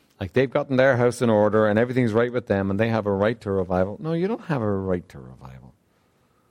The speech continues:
When it comes to revival, listen, you are dealing with the holy God and asking a gift from his hand, I think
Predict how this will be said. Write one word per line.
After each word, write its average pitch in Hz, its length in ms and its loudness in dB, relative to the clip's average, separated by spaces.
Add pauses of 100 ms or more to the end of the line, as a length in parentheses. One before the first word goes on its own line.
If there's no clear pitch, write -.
(1200)
When 147 120 0
it 165 80 -2
comes 320 300 -2
to 226 200 0 (260)
revival, 120 720 0 (680)
listen, 151 360 -2
you 123 260 -4
are 190 160 -6
dealing 143 460 0
with 123 160 -2
the 107 120 0
holy 117 320 -2
God 92 340 -4
and 90 140 -8
asking 120 640 -4 (580)
a 104 40 -8
gift 98 300 -4
from 120 300 -8
his 110 220 -6
hand, 87 500 -10 (500)
I 160 100 -8
think 190 340 -12